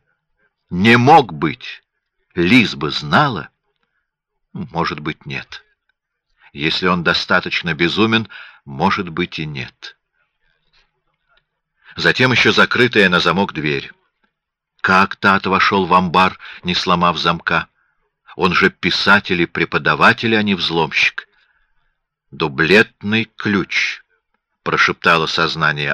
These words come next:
Алана, но шериф не думал этого. Раз Фаззи хранил какое-то запрещенное курево, хотя бы время от времени,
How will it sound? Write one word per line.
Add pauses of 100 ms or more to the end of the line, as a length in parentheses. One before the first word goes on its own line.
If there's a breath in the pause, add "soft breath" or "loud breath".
Алана, (680 loud breath)
но
шериф
не
думал
этого. (680)
Раз
Фаззи
хранил
какое-то
запрещенное
курево, (320 loud breath)
хотя
бы
время
от
времени,